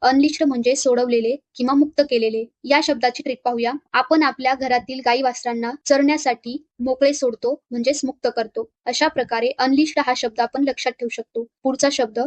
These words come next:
टॅरिफ वॉर, टी ए आर आय डबल एफ, टॅरिफ, डब्ल्यू ए आर, वॉर. टॅरिफ वॉर म्हणजे कराचा संघर्ष. वर आपण ट्रेड वॉर हा शब्द पाहिला आहे, त्याचीच ट्रिक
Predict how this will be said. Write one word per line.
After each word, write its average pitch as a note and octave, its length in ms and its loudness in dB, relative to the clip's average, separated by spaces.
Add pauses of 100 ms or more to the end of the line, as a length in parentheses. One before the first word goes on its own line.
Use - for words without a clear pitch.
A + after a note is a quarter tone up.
(220)
टॅरिफ B3+ 420 2
वॉर, A3+ 240 0
टी C#4 340 -2
ए D4+ 180 4
आर - 220 0
आय B3+ 160 2
डबल A#3 340 -4
एफ, A#3 140 -2 (180)
टॅरिफ, A#3+ 300 2 (180)
डब्ल्यू B3 320 0
ए A#3+ 120 2
आर, A#3 200 -2 (220)
वॉर. A#3 280 2 (180)
टॅरिफ C4+ 280 4 (120)
वॉर C4 260 4
म्हणजे B3+ 340 -2 (100)
कराचा B3 380 -2
संघर्ष. C4+ 500 -2 (220)
वर C#4+ 220 4
आपण C4+ 360 2 (260)
ट्रेड C#4+ 200 4
वॉर C4 240 2 (120)
हा B3+ 80 -4
शब्द A#3 280 -8 (200)
पाहिला B3+ 260 -2
आहे, B3 240 -2 (180)
त्याचीच C#4 420 -2
ट्रिक C4 180 -8